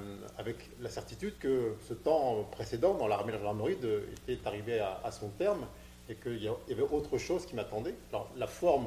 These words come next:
que ça devait prendre, je sais, je ne savais pas, mais je savais que je devais m'offrir à une autre,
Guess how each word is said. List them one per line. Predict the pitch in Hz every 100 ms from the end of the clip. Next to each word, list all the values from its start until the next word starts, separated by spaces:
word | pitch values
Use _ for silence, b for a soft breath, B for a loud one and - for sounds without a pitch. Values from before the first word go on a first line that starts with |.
| 104
que | -
ça | 113
devait | 117
prendre, | 113 - 127 107
je |
sais, | 101 -
je | 107
ne |
savais | 98 127
pas, | 165 240 147
mais |
je | 110
savais | 104 117 180
que | -
je | 117
devais | 120 110
m'offrir | 120 120 - 190
à | 127
une | 120
autre, | 123 - 113 110